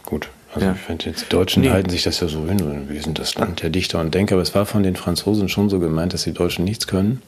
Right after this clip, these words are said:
Speaker 1: außer so, mm, irgendwie Gedichtbände lesen und ein bisschen grübeln. Aber
Speaker 2: Ja, aber
Speaker 1: eben
Speaker 2: das ist ja so das Umwerten, also das Made in Germany war ja auch erstmal zum Aussortieren unserer Produkte und haben
Speaker 1: Ja,
Speaker 2: wir
Speaker 1: ja.
Speaker 2: dann plötzlich in Markenzeichen
Speaker 1: <laughs>
Speaker 2: umgewandelt,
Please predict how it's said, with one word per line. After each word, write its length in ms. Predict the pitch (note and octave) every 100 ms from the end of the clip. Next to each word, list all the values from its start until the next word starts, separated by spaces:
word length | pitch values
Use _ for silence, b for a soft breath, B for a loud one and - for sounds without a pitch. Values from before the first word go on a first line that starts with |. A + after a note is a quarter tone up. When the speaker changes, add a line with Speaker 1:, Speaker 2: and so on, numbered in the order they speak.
| B B B B B B B
Speaker 1:
außer 380 | - G2+ F2+ F#2
so, 260 | E2+ F2+ F2 -
mm, 640 | - - - - G#2+ -
irgendwie 260 | D#2+ F2 F#2
Gedichtbände 760 | F2+ G2+ G2+ - D#2+ D#2+ D#2+ D#2 D#2+ - F#2 - -
lesen 360 | F2 F2 F2 E2
und 240 | E2 D#2 -
ein 100 | F2+
bisschen 260 | E2+ E2 E2+
grübeln. 600 | - F#2 E2+ C#2+ D2 D2+ - _ B B B B B B B B B B
Aber 200 | B E2
Speaker 2:
Ja, 60 | D#2+
aber 100 | -
Speaker 1:
eben 60 | A2+
Speaker 2:
das 80 |
ist 80 | C3+
ja 60 | C3
so 100 | A#2
das 120 | G#2+
Umwerten, 560 | A#2 B2+ A2+ A2 A2 G2
also 120 | F#2
das 140 | F#2+
Made 180 | G#2 G#2+
in 60 | G2+
Germany 400 | G2+ A2 G#2 F#2+
war 100 | F#2
ja 140 | F2
auch 160 | G2 A2
erstmal 360 | G2 - F#2
zum 140 | - F#2+
Aussortieren 560 | G#2 G#2+ G2+ - E2+
unserer 300 | E2 F2 E2
Produkte 400 | - E2+ F2 -
und 160 | F#2 F#2+
haben 60 |
Speaker 1:
Ja, 60 | A2
Speaker 2:
wir 40 | C#3+
Speaker 1:
ja. 60 |
Speaker 2:
dann 120 | D3+ F2+
plötzlich 340 | G2 A#2+ F#2
in 100 | F2
Markenzeichen 600 | F#2 A2+ C3 C#3 G#2 C3+
Speaker 1:
<laughs> 20 |
Speaker 2:
umgewandelt, 540 | A2 G2 F#2+ F#2+ A#2+